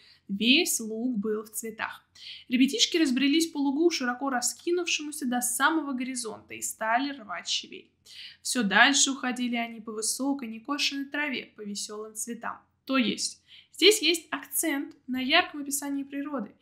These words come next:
Дети весело проводят время, а главное — беззаботно.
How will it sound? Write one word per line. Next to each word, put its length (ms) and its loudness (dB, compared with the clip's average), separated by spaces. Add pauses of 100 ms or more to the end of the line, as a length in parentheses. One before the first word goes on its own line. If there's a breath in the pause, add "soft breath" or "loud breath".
(280 loud breath)
Дети 220 -2
весело 360 -6
проводят 460 -8
время, 540 -2
а 80 -10
главное — 440 -2
беззаботно. 1400 -6